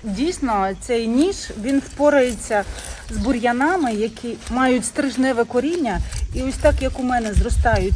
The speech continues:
тут на кам'яній гірці, тобто є камінь, е, щільна посадка.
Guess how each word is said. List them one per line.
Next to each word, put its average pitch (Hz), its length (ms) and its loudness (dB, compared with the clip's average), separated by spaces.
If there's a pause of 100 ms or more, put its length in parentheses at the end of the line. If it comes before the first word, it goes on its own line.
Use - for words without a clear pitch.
тут 190 160 -6 (880)
на 233 260 2
кам'яній 247 420 0
гірці, 302 580 2
тобто - 240 -2
є 214 200 0
камінь, 247 540 2 (560)
е, 247 260 4
щільна 254 680 0
посадка. 254 680 -2